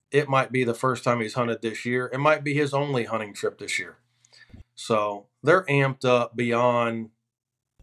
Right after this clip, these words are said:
what I can actually even, like, take in, 'cause with doing it every day, you kinda get a little numb to it. But yeah,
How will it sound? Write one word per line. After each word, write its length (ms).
what 240
I 160
can 200
actually 460
even, 360
like, 300
take 300
in, 320
'cause 360
with 200
doing 220
it 100
every 240
day, 500
you 160
kinda 320
get 220
a 20
little 260
numb 340
to 180
it. 180
But 360
yeah, 320